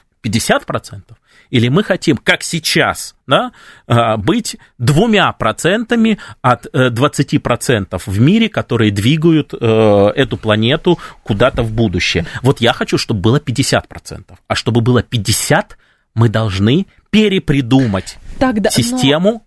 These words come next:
Speaker 1: образования.
Speaker 2: Да, и смотрите, вы п-, прекрасно понимаете, как, э, у-, устроена, у-, устроен вот этот, эм, вот эта аппаратная логика чиновничества. Есть высокая идея, которая дается, а, а потом по мене-, по мере того, как спускаются,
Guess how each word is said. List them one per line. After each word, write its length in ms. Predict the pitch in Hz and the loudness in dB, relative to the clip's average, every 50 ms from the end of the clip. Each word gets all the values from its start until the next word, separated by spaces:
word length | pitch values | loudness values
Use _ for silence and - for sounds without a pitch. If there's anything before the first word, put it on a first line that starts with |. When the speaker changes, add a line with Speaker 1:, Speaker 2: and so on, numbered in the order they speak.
| _ _ | _ _
Speaker 1:
образования. 680 | - 107 117 120 104 113 110 101 98 85 87 85 82 - | -4 -2 0 0 2 2 2 2 2 0 0 -2 -4 -4
Speaker 2:
Да, 220 | 196 180 233 220 185 | 0 2 2 2 2
и 40 | 175 | 0
смотрите, 500 | - - 233 247 - 233 190 - - 165 | -2 -2 -2 0 2 0 0 0 0 0
вы 360 | 165 214 262 311 311 247 226 | 2 2 4 4 4 2 0
п-, 180 | - - 202 | -2 -2 -2
прекрасно 400 | 208 - 214 - 254 277 - 254 | 0 0 0 2 0 0 0 0
понимаете, 560 | 214 - 185 180 185 196 226 247 247 - 202 180 | -2 0 2 2 4 4 4 2 0 0 -2 0
как, 340 | - 190 190 220 - - - | 0 0 0 0 -2 -4 -2
э, 640 | 208 196 190 190 185 180 180 170 165 - - - 139 120 | 0 2 4 4 4 4 4 4 2 2 2 2 2 2
у-, 240 | 123 160 117 - 196 | 2 2 2 2 0
устроена, 640 | 185 - - 185 202 220 208 214 190 185 180 170 - | 0 0 0 0 0 2 2 2 2 2 2 0 0
у-, 180 | - 185 180 | 0 0 2
устроен 500 | - - 190 - - - 208 220 226 214 | 2 0 -2 -2 0 0 2 2 2 2
вот 140 | 175 165 - | 0 0 -2
этот, 300 | 190 175 - 175 175 - | -2 0 -2 -2 -2 -2
эм, 300 | 160 160 160 156 156 151 - | -4 -2 -2 -2 -4 -4 -4
вот 180 | - - 170 - | -2 -2 0 0
эта 220 | 175 170 165 165 | 0 2 2 2
аппаратная 440 | 160 - 170 180 202 - - 180 165 | 2 2 2 2 0 0 0 0 0
логика 540 | 160 170 190 180 190 - - - 165 170 165 | 0 0 0 0 -2 -4 -2 0 2 2 2
чиновничества. 760 | 165 - 180 165 165 147 131 139 139 - - - - - 147 | 0 0 -2 0 0 0 -2 -4 -6 -6 -8 -8 -4 0 0
Есть 340 | 147 156 190 247 262 - - | 0 2 2 0 0 0 -2
высокая 520 | 180 190 - - 233 220 - - 180 175 | -2 -2 0 0 0 0 2 2 2 2
идея, 380 | 165 156 156 156 135 127 135 160 | 2 2 2 2 2 2 2 2
которая 400 | - 190 190 - 214 208 208 180 | 0 0 0 0 2 2 2 2
дается, 640 | 180 196 196 190 190 196 190 185 - - - 180 226 - - - - _ _ _ - | 2 2 2 2 2 2 0 0 -4 -8 -10 -10 -10 -12 -18 -20 -20 _ _ _ -6
а, 500 | - 156 175 170 175 175 170 160 156 135 101 - | -2 0 2 2 4 4 4 2 2 2 0 0
а 100 | - 180 | -2 -2
потом 420 | - - 208 214 - - 359 370 320 | -2 -2 -2 -2 -2 -2 -2 0 0
по 160 | - 214 202 | 0 2 2
мене-, 440 | 202 214 220 220 202 202 185 - 170 | 2 2 4 4 4 2 2 0 -2
по 200 | - 202 190 190 | 0 2 2 4
мере 280 | 196 208 214 202 190 175 | 4 4 4 2 2 0
того, 240 | - 180 185 180 | 0 0 0 0
как 160 | 175 - 156 - | -2 -4 -6 -6
спускаются, 800 | - - 196 185 - - 208 190 160 143 143 - - - - | -6 -6 -6 -6 -2 0 0 2 2 0 -2 -6 -8 -10 -10